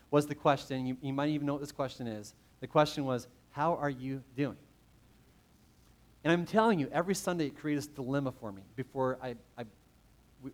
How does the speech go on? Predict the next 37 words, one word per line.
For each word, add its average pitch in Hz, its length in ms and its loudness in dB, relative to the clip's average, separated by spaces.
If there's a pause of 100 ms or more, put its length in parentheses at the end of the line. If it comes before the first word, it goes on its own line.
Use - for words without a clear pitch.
we, 131 200 -8
we 131 80 -6
took 135 220 -8
off 127 220 2
and 117 80 -8
left. 104 160 -10 (600)
It's - 80 -10
like, 147 120 -2
"Hey, 156 80 -4
do 139 140 -2
I 131 40 -2
show 190 320 -2
up 180 220 4
and 139 100 -4
do 139 140 -2
I 139 60 4
just, 143 340 -4 (400)
do 139 120 4
I, 123 60 2 (160)
do 131 80 -2
I 117 60 0
lie? 156 600 4 (640)
Do 143 180 6
I, 131 360 8
do 143 80 2
I 139 40 6
kind 143 220 -4
of - 80 -10 (100)
fudge 139 240 -2
things 156 220 -2
a 139 60 -6
little 147 200 2
bit? 143 320 0
Do 135 80 -4
I 113 100 -2
fake 160 500 0
it? 156 300 0